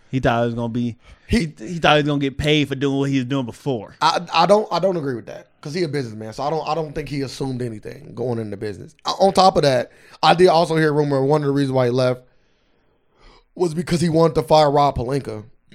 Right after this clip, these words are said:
Speaker 2: and Jeannie said no. She don't want to keep him.
Speaker 1: Really?
Speaker 2: Mm-hmm.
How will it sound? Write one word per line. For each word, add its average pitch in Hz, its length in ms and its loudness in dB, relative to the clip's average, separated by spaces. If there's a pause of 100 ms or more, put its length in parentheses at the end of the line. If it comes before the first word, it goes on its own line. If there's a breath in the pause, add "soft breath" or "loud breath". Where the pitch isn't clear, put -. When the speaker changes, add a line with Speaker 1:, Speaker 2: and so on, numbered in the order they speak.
(140)
Speaker 2:
and 135 120 -6
Jeannie 131 200 -4
said 113 200 -8
no. 113 280 -8 (440)
She - 140 -18
don't 117 140 -8
want 117 100 -8
to 113 60 -12
keep 120 240 -10
him. 104 160 -18 (1000)
Speaker 1:
Really? 185 280 -4 (160)
Speaker 2:
Mm-hmm. 117 300 -12